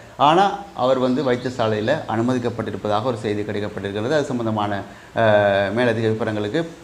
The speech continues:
விவரங்களை போலீசார் முன்னெடுத்து வருவதாக தெரியப்படுத்தியிருக்கின்றார்கள்.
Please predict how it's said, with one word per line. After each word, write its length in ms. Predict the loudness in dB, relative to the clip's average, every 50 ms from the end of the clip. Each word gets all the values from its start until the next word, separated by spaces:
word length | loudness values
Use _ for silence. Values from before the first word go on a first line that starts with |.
| -20 -20 -16 -10 -6
விவரங்களை 480 | -6 -4 -2 -2 0 0 2 2 2 2
போலீசார் 460 | 0 0 -2 -2 0 0 0 2 2
முன்னெடுத்து 300 | 0 -2 -2 -2 -2 0
வருவதாக 400 | 0 0 2 2 2 2 2 0
தெரியப்படுத்தியிருக்கின்றார்கள். 1040 | 0 0 0 -2 -2 -2 -2 -4 -4 -4 -6 -4 -2 0 0 0 4 4 4 4